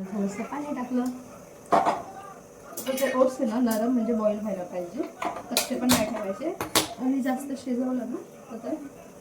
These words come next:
पाणी राहतं, पाणी आटून जातं त्यातलं. आणि एकदम थोडंसं मीठ टाकते, कारण की थोडंफार ते तिखट असतं ना, एकदम चिमूट भरायला पण एकदम थोडंसं मीठ. लहान मुलांना जास्त मिठाची सवय लावायचीच नाही. का लावा?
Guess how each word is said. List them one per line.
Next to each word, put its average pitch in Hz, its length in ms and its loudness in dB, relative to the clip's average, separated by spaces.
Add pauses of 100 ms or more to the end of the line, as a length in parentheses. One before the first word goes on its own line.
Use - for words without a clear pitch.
(160)
पाणी 247 300 4
राहतं, 254 440 0
पाणी 247 260 6
आटून 269 340 2
जातं 220 220 2
त्यातलं. 190 360 2 (600)
आणि 226 120 2
एकदम 226 220 -2 (180)
थोडंसं 262 280 -4
मीठ 202 180 -2
टाकते, 202 260 -8 (460)
कारण 220 200 0
की 220 60 -8 (160)
थोडंफार 226 340 -2 (100)
ते 220 40 -6 (100)
तिखट 226 260 -6
असतं 202 240 -4
ना, 247 80 0 (520)
एकदम 247 200 2 (1300)
चिमूट 240 300 4
भरायला 226 400 4
पण 262 220 6
एकदम 247 200 0 (120)
थोडंसं 202 360 0
मीठ. 196 120 2
लहान 226 180 4
मुलांना 220 340 0
जास्त 214 240 0
मिठाची 202 300 0
सवय 214 220 -4
लावायचीच 196 440 -2
नाही. 202 140 0 (600)
का 285 100 8
लावा? 294 240 6